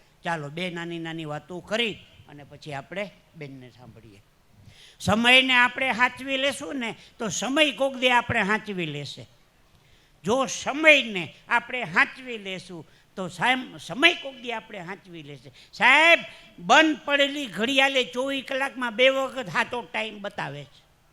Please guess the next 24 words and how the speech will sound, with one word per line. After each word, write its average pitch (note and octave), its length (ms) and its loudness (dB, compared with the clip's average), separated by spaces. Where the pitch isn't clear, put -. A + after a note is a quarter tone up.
બંધ C4+ 340 0
પડેલી A3+ 380 -10
ઘડિયાળો E3 560 -12
ચોવીસ A3+ 300 -8
કલાકમાં A3 480 -8
બે G3+ 140 -4
વાર A3+ 220 -4
સાચો A3+ 320 -6
ટાઈમ A#3+ 400 -6
બતાવે. D3 480 -6
માણસ A#3+ 520 2
એટલો C4+ 240 -6
બધો B3 260 -4
અઘરો A#3 400 -6
થઈ B3 300 -6
ગયો C#4+ 200 0
છે, G#3 360 -4
ચોવીસ B3 360 -2
કલાકમાં G#3+ 640 -6
બે A#3 160 2
વાર B3+ 220 -4
સાચું G3+ 420 -6
નથી G3+ 200 -14
બોલતો. C3+ 480 -14